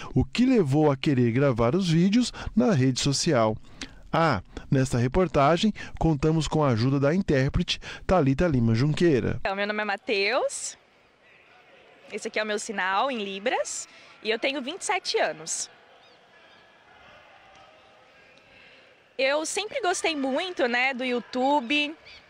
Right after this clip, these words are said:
Speaker 2: de gravar, né, os capítulos, os versículos, porque eu sempre tive interesse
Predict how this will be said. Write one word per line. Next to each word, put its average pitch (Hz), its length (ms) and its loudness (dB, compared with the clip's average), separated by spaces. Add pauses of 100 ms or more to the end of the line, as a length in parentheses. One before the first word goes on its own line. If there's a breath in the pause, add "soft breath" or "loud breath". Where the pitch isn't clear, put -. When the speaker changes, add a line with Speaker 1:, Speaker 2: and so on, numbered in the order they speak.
(400)
Speaker 2:
de 247 340 -2
gravar, 285 460 -2
né, 294 160 0
os 262 180 -2
capítulos, 262 540 -6
os 247 80 -6
versículos, 262 640 -6
porque 285 320 -6
eu 285 280 2
sempre - 280 -10
tive 381 180 0
interesse 311 720 -4